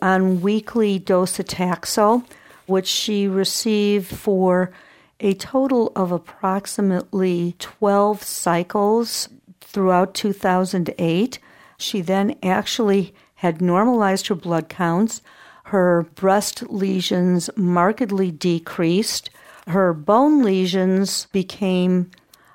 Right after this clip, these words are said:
actually much improved. She had one adverse reaction to her first Taxotere in that she developed a pleural effusion, which was conservatively treated and never recurred.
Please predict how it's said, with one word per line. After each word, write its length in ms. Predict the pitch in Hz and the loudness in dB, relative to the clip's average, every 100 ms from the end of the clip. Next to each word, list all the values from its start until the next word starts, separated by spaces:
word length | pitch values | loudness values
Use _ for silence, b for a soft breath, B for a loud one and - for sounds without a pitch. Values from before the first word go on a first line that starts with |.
| b - | b 0
actually 520 | 208 220 233 208 190 | 0 0 0 2 2
much 500 | 196 190 208 220 - | 2 4 4 2 0
improved. 480 | 196 - 226 165 - | -2 0 0 0 -2
She 200 | - 226 | -4 0
had 200 | 214 180 | 0 -2
one 320 | 196 226 240 233 | -2 2 2 0
adverse 580 | 220 247 226 240 226 - | 0 0 0 -2 -2 -6
reaction 540 | 190 190 180 185 202 | 0 2 0 -2 -4
to 140 | 180 180 | -4 -2
her 180 | 175 170 | -2 -6
first 480 | - 240 247 - | 0 2 2 -2
Taxotere 600 | - 208 180 - 180 - | -4 -2 -2 -4 -6 -2
in 100 | 185 | 0
that 120 | 180 170 | 0 -2
she 140 | 196 | -6
developed 480 | 175 180 180 180 180 | -2 0 2 0 -2
a 60 | |
pleural 460 | 160 - 208 196 175 | -6 -4 0 0 0
effusion, 640 | 151 - 220 220 220 202 202 B B B _ | -4 -2 -2 2 2 0 -2 B B B _
which 160 | 208 | -4
was 120 | 214 - | -2 0
conservatively 760 | 196 - 262 247 214 190 185 | -2 2 0 2 0 0 -2
treated 400 | 185 233 214 202 | -2 -2 0 0
and 160 | 175 175 | 2 2
never 200 | 170 180 | 2 0
recurred. 600 | 160 - - 170 - | -2 -6 -2 -2 -2